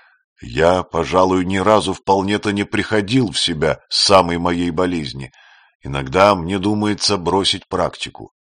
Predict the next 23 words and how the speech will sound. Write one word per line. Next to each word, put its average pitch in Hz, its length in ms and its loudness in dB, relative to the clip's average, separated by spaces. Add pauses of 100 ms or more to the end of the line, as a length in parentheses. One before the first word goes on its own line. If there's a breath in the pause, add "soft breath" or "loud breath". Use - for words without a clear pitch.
уехать - 680 0 (260)
и 98 120 -2
попытать, 95 760 0 (160)
не 98 140 -4
помогут 110 560 0
ли 82 80 -2
мне 82 180 -2
какие-нибудь 85 640 -4
заграничные 80 800 -4
воды 87 400 0 (100)
и - 140 -12
купания. 64 720 -4 (800)
Здесь 131 460 0
говорят, 135 440 6
что - 200 -2
в 107 100 -4
будущем 127 500 0
месяце 113 480 0
вы 104 160 0
женитесь 101 720 -2
на 92 180 -2
мисс 98 340 -2
Верендер. 73 600 -2